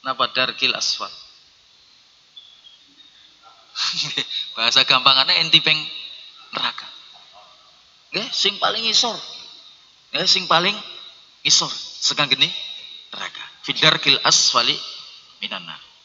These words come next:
Niki kondisi keadaane sinten? Tiang-tiang munafik kejaba nek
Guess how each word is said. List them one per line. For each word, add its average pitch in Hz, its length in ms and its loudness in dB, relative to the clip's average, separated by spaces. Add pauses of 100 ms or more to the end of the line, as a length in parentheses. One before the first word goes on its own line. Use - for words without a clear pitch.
(920)
Niki 156 160 4
kondisi 135 400 2
keadaane 135 400 4
sinten? 165 320 2 (240)
Tiang-tiang 139 400 4 (640)
munafik 127 320 2
kejaba 131 400 4
nek 143 160 0